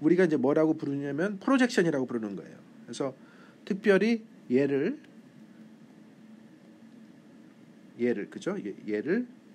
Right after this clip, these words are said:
얘를 뭐라고 부르냐면 프로젝션, 어, 보통 파이 뭐 이렇게도 표현하는데 파이 Y,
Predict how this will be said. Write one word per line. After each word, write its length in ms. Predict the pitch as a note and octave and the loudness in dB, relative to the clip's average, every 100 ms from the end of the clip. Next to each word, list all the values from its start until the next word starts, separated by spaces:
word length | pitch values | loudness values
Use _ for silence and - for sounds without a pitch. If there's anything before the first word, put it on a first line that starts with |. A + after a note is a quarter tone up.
| - - - - - - - | -20 -20 -20 -20 -20 -18 -8
얘를 220 | B2 C#3+ | -4 -4
뭐라고 420 | A#2+ A2 A#2+ B2 | -4 -4 -4 -6
부르냐면 640 | A#2+ A2 A2 G#2+ D3 A#3+ - - - - - - | -8 -8 -6 -6 -4 -4 -8 -20 -20 -20 -20 -10
프로젝션, 580 | - A#3 G3 - A#2 G2+ | -2 0 -2 -4 -6 -6
어, 340 | A2+ A#2 A#2 - - | -6 -4 -4 -8 -12
보통 320 | B2 - D3+ | -14 -12 -14
파이 400 | - A#3 B3 A3+ | -12 -8 -8 -8
뭐 160 | F#3 C3+ | -8 -8
이렇게도 340 | C3 D3 D#3+ | -10 -10 -12
표현하는데 640 | - F#3+ E3+ D#3+ C3 D3 B2+ | -8 -6 -6 -8 -8 -10 -10
파이 380 | - D3 D3 E3+ | -14 -10 -8 -6
Y, 480 | B2+ A2 G#2 D#3+ | -6 -6 -6 -6